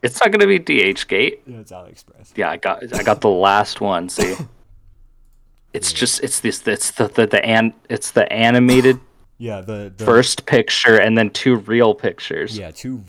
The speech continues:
Speaker 2: r-,
Speaker 1: Why?
Speaker 2: awful, just terrible pictures.
Speaker 1: They couldn't find somebody with the top one like that.
Speaker 2: All right, Lenny, we're on to the last game. This is
Speaker 1: Why'd
Speaker 2: been
Speaker 1: you choose that?
Speaker 2: 'Cause it's funny, 'cause it's a good one. I don't even
Speaker 1: I
Speaker 2: know,
Speaker 1: hate
Speaker 2: I don't
Speaker 1: that.
Speaker 2: even
Speaker 1: I hate
Speaker 2: remember
Speaker 1: that
Speaker 2: what the search
Speaker 1: picture.
Speaker 2: was for.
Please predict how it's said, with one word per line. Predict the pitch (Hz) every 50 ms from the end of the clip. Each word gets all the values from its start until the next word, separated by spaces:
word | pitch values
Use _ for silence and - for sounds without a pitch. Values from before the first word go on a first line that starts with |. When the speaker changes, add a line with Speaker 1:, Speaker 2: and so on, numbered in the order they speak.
| 87 92
Speaker 2:
r-, | 104 -
Speaker 1:
Why? | - 107 107 117 107 92 92 95 92
Speaker 2:
awful, | 82 80 -
just | _ 85 78 - - - - - _ _
terrible | - 98 95 90 87 87 80 78 76
pictures. | _ - 73 - _ - - - - - _ _ _ _ _ _ _ _ _ _ _ _ _
Speaker 1:
They | 107
couldn't | - - 117 107 -
find | - 123 110 110 113 -
somebody | - 113 110 110
with | 110 110 -
the | 110
top | - - 107 101 - - 127
one | 120 123 123
like | 127 123 120 -
that. | - 135 135 143 - - _ _ _ _ _ _ _ _ _ _ _ _ -
Speaker 2:
All | 170 180
right, | 170 180 190 196 190 165 147
Lenny, | 160 165 170 170 170 160
we're | 165 170 175
on | 170 170 160
to | 156 156
the | 156 147
last | 135 131 139 143 143 147 156 143 - 127 113
game. | 135 131 139 147 143 143 135
This | 131 127 117 -
is | 135
Speaker 1:
Why'd | - - 113 113 113
Speaker 2:
been | - - 233
Speaker 1:
you | 208 - _ -
choose | - - 330 220 240 226 208 214 -
that? | 143 117 104 104 113 123 143
Speaker 2:
'Cause | 135 -
it's | 131 -
funny, | - - 165 160 165 160 139 110 95 104
'cause | 120 123 117
it's | 123 113 123
a | 123
good | 117 135 151 147
one. | 139 117 104
I | 113
don't | 147 160
even | 135 120 120
Speaker 1:
I | 104
Speaker 2:
know, | 107 113
Speaker 1:
hate | 139
Speaker 2:
I | 143 143
don't | 143 143
Speaker 1:
that. | 131 113 104
Speaker 2:
even | - -
Speaker 1:
I | 120
hate | 135 151 156
Speaker 2:
remember | 104 110
Speaker 1:
that | 98 101
Speaker 2:
what | 101 -
the | 135 131
search | - - - 104 90 87
Speaker 1:
picture. | 98 90
Speaker 2:
was | 85 - -
for. | - 87 80 82 85 82 85 85